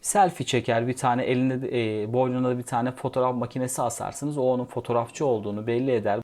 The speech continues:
Buraya bir tane takım elbise, buraya bir tane de güzel bir kıyafet giydirirsiniz. Ondan sonra fotoğrafçının boynunda da fotoğrafı asıp sanki telefonla selfie çekiyormuş gibi farklı. Herkes mutlu. Fotoğraf çekilmiş.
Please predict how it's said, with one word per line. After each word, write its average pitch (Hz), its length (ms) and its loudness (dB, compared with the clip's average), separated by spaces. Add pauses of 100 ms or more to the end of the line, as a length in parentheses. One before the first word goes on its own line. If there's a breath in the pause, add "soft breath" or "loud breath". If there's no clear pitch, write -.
Buraya 139 280 4
bir 139 80 -4
tane 127 280 -2
takım 143 320 0
elbise, 117 420 0
buraya 127 280 2
bir 131 80 -6
tane 120 260 -2
de 123 60 0
güzel 120 400 0
bir 123 140 2 (260 loud breath)
kıyafet 135 540 2
giydirirsiniz. 104 680 -4 (240 loud breath)
Ondan 151 380 4
sonra 107 280 -4
fotoğrafçının 135 640 -2
boynunda 107 280 -2
da 107 60 -4
fotoğrafı 127 440 -4
asıp 202 360 -2
sanki 139 400 -4
telefonla 127 520 -4
selfie 131 420 -4
çekiyormuş - 500 -10
gibi 139 200 -8
farklı. 120 460 -2
Herkes 117 500 -2
mutlu. 117 540 -4 (280)
Fotoğraf 113 440 -2
çekilmiş. 151 580 -4